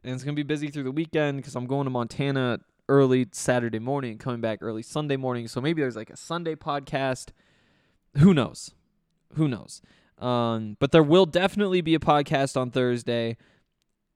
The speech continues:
and I'm gonna try to find a way to get one up tomorrow as well. Who knows? Maybe I'll just record a bonus one tonight and count that as tomorrow's. Who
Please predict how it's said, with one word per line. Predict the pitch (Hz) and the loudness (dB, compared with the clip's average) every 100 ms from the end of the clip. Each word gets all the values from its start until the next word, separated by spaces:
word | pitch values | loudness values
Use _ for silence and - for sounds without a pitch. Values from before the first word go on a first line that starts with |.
| _ - | _ -4
and | 151 | 0
I'm | 147 | 2
gonna | 156 156 | 2 2
try | - 147 | 2 2
to | 147 | 2
find | 147 139 | 0 0
a | 131 | 0
way | 131 | 0
to | 123 | 0
get | 127 107 | -2 -2
one | 123 | -4
up | 120 | -6
tomorrow | - 120 117 117 113 | -6 -4 -2 -2 -2
as | 110 | -4
well. | 113 113 101 | -4 -4 -2
Who | 127 | 0
knows? | 156 120 104 | 0 0 -2
Maybe | 117 139 | -2 0
I'll | 135 | 0
just | 143 143 | -2 -8
record | - 135 120 | -4 -2 -2
a | |
bonus | 113 120 117 - | -4 -6 -8 -12
one | 117 113 | -12 -10
tonight | 113 110 107 - | -6 -6 -8 -12
and | 110 104 | -16 -8
count | 127 117 | -6 -4
that | 113 113 | -4 -4
as | 107 - | -6 -12
tomorrow's. | 117 110 107 104 - _ _ _ _ _ _ _ _ _ _ _ _ _ _ _ _ - | -10 -8 -6 -8 -10 _ _ _ _ _ _ _ _ _ _ _ _ _ _ _ _ 2
Who | 190 208 214 | 6 6 4